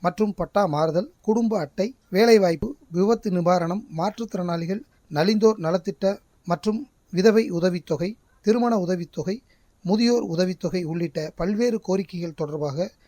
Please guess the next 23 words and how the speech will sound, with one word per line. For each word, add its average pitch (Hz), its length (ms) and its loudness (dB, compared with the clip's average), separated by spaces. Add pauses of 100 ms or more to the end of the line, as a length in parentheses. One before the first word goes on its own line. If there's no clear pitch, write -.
(220)
மனுக்கள் 208 480 -2
பெறப்பட்டன. 143 460 2 (420)
மேலும் 190 280 0 (120)
மாற்றுத்திறனாளிகள் 202 800 -2
மற்றும் 165 340 -6
மூத்த 226 340 -4
குடிமக்களுக்காக 170 800 -4
அமைக்கப்பட்டுள்ள 156 720 -6 (400)
சிறப்பு 240 400 2 (200)
அமர்விடத்திற்கு 185 720 0
சென்று 165 320 -6 (100)
மாவட்ட 185 440 -2
ஆட்சியர் 160 480 -6
அவர்கள் 151 260 -6 (380)
கோரிக்கை 220 380 6
மனுக்களை 165 380 -4
பெற்றுக்கொண்டார். 135 640 -12 (880)
இம்மனுக்களை 220 520 2
மாவட்ட 190 400 2
ஆட்சியர் 160 340 -4
அவர்கள் 147 300 -4 (280)
சம்பந்தப்பட்ட 220 640 0
துறை 208 280 0